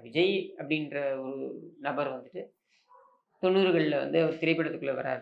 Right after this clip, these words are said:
திரையுலகத்துக்குள்ள வராரு. ஒரு மக்கள் மத்தியில ஒரு ஆதரவை பெறுகிறார், அங்கீகாரத்தை பெறுகிறார். அவர் தந்தையுடைய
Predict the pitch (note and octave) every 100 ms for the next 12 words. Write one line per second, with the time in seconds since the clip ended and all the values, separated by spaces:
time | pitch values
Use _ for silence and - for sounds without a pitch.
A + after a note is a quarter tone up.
0 | - D3+ C#3+ C#3 C3+ - C#3 B2+ A#2+ B2+
1 | B2+ E3 _ _ _ - - - G#3 A3
2 | A3+ A#3 A3 A#3 G#3 G3 F#3+ A3 G3+ F3+
3 | E3+ D#3 - - - - - - - F3+
4 | F#3 F#3 E3 D#3 C#3 B2+ C#3 - - -
5 | F3 G3 F#3 D#3+ - C#3+ C#3+ C3 B2+ C#3
6 | E3 _ _ _ _ _ _ _ _ _
7 | _ _ _ _ _ _ - A#3 A3 G#3+
8 | A#3 B3 A#3+ A3+ G#3+ G3+